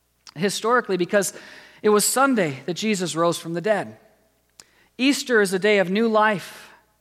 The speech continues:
and resurrection, and our Sabbath is found in the new life that is found in Jesus Christ. Part of the Christian Sabbath involves celebrating Easter, celebrating new life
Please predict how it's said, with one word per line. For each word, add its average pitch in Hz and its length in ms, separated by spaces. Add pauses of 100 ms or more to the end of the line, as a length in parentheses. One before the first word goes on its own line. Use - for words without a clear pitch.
and 190 160
resurrection, 180 680
and 156 100
our 165 140
Sabbath 247 640
is 185 160
found 202 400 (320)
in 208 120
the 180 100
new 254 280
life 220 380
that 190 100
is 165 180
found 214 320
in 175 100
Jesus 175 340
Christ. 180 500 (240)
Part 254 400 (160)
of 190 140
the 190 60
Christian 208 500
Sabbath 220 520 (220)
involves 196 800
celebrating 202 920
Easter, 127 680 (840)
celebrating 208 760
new 196 200
life 185 560